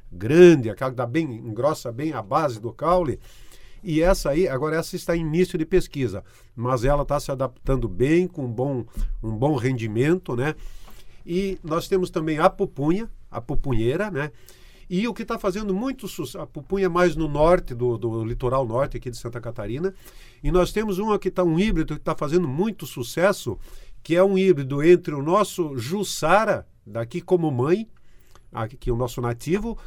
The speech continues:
com o açaizeiro lá do norte, do nordeste, né? Produz o famoso açaí. O híbrido, o que que acontece? Ele herdou do nosso Jussara a, a qualidade do, do palmito. E do açaizeiro, ele herdou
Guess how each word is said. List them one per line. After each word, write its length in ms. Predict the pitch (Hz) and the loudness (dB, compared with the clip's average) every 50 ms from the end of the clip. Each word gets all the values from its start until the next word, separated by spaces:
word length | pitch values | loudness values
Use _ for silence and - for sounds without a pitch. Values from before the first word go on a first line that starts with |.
| - - - - - | -16 -18 -20 -20 0
com 200 | - 175 190 202 | 2 4 4 6
o 40 | 208 | 4
açaizeiro 800 | 196 - - - 208 214 214 185 135 127 165 196 214 202 175 | 4 2 2 0 -2 0 0 -2 2 4 4 4 6 4 2
lá 180 | 131 147 160 175 | 2 2 2 2
do 140 | 147 135 120 | 2 0 0
norte, 360 | 123 151 170 185 180 - 135 | 2 4 4 4 4 2 -4
do 120 | 113 123 | -4 -4
nordeste, 640 | 123 123 117 110 107 127 165 202 196 - - - - - - - - | -2 -2 -2 -2 0 2 2 2 2 0 -6 -18 -20 -20 -20 -20 -12
né? 180 | - 113 127 131 - - - - | -10 -8 -8 -10 -12 -18 -20 -14
Produz 300 | - 113 104 101 131 131 | -12 -10 -10 -8 -8 -8
o 80 | 135 120 | -8 -8
famoso 520 | - 127 107 101 127 147 151 117 101 110 | -6 -8 -6 -4 -4 -4 -4 -6 -6 -6
açaí. 520 | - - - - - - - - 226 185 - - - - - - - - - | -6 -6 -6 -4 0 2 2 2 2 0 -4 -8 -12 -14 -16 -18 -20 -18 -8
O 200 | - 220 196 208 | 0 2 4 6
híbrido, 480 | 196 196 240 262 196 170 170 147 117 110 | 6 4 4 2 4 4 4 4 4 2
o 80 | 113 - | 2 0
que 220 | 151 - 196 196 | -4 -4 -6 -2
que 80 | - 202 | 0 0
acontece? 520 | 190 - 190 185 - 185 165 151 - - | 2 4 4 4 4 4 2 2 2 4
Ele 120 | 180 180 190 | 6 8 8
herdou 280 | 185 175 139 170 180 | 8 8 6 6 4
do 140 | 175 143 156 | 4 4 0
nosso 380 | 156 156 185 208 196 - 196 170 | 0 2 2 2 0 0 -4 -4
Jussara 640 | 143 160 147 120 - - 170 190 202 190 165 104 - - - - - - - - - - - | -2 -4 -6 -4 0 2 2 4 4 2 0 0 -2 -8 -14 -16 -16 -16 -16 -16 -16 -18 -14
a, 540 | - - 135 135 135 135 135 135 156 135 127 | -8 -6 -4 -2 -2 -2 -4 -4 -2 -2 -2
a 60 | 127 | -2
qualidade 920 | - - - 185 202 220 214 208 156 131 143 147 156 175 180 190 226 220 - - - - - | -4 0 2 2 4 2 0 -2 0 4 6 6 6 6 4 2 -4 -8 -8 -12 -18 -18 -16
do, 360 | - 143 165 175 175 170 170 | -6 0 2 2 2 2 0
do 240 | 151 151 165 160 160 | 0 -2 -2 -2 -2
palmito. 600 | 160 - 185 180 160 151 151 123 110 - 95 80 - - - - - - - - - - - - - | 4 6 6 6 8 6 2 0 -2 -4 -8 -10 -12 -16 -12 -6 -6 -4 -4 -4 -6 -8 -8 -6 -4
E 160 | - 220 247 | -2 -2 -2
do 160 | 202 220 233 | 0 2 2
açaizeiro, 880 | 202 185 - - 190 185 170 135 123 151 185 208 220 208 180 131 123 - | 2 2 2 2 4 4 4 2 4 4 4 4 4 2 0 0 0 -4
ele 640 | - 160 160 160 160 160 165 165 160 160 151 160 170 | -4 -2 -2 0 2 2 2 2 2 2 2 2 4
herdou 560 | 175 160 156 131 104 127 175 208 233 196 - | 4 4 4 2 2 2 4 4 4 2 0